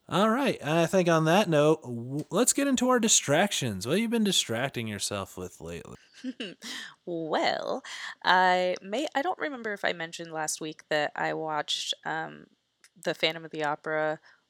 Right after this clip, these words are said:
Speaker 2: with a friend of mine kind of simultaneously on YouTube, and we, like, live texted at each other. Um, so this weekend, we decided to watch the sequel, Love Never Dies.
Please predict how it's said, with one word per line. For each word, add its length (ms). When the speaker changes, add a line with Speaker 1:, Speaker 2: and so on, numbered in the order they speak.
Speaker 2:
with 360
a 60
friend 320
of 100
mine 280
kind 240
of 60
simultaneously 960
on 440
YouTube, 540
and 220
we, 140
like, 300
live 480
texted 380
at 140
each 180
other. 300
Um, 340
so 520
this 320
weekend, 400
we 140
decided 560
to 200
watch 420
the 80
sequel, 720
Love 300
Never 260
Dies. 560